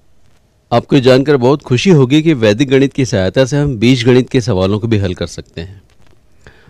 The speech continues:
और गुणा की जो विधियाँ आपने देखी थी, जिसमें आपने ऊर्ध्व तिर्यक विधि का इस्तेमाल किया था, उस विधि से हम बीजीय व्यंजकों का भी गुणा कर सकते हैं। और इस काम को हम उदाहरण तीस में देखेंगे।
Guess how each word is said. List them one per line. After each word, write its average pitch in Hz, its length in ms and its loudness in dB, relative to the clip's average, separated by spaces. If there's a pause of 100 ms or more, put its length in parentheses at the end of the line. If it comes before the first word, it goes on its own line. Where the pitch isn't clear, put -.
(200)
और 95 380 -4
गुणा 117 320 2
की 143 120 0
जो 135 140 4
विधियाँ 123 420 2
आपने 127 220 0
देखी 113 340 -2
थी, 175 320 -6 (120)
जिसमें 95 380 -8
आपने 95 180 -6
ऊर्ध्व 120 500 -6 (300)
तिर्यक 107 340 0
विधि 107 220 -2
का 117 120 0
इस्तेमाल 104 440 -4
किया 110 220 -2
था, 123 200 -6 (580)
उस 175 140 -2
विधि 151 280 2
से 147 120 -2
हम 147 260 0
बीजीय 113 260 2
व्यंजकों 113 460 0
का 123 80 0
भी 117 120 0
गुणा 101 260 0
कर 92 120 -6
सकते 98 340 -10
हैं। 139 160 -6 (840)
और 123 180 0
इस 151 120 0
काम 156 280 0
को 156 80 0
हम 156 140 2
उदाहरण 127 400 2
तीस 135 340 -4
में 139 100 2
देखेंगे। 139 460 0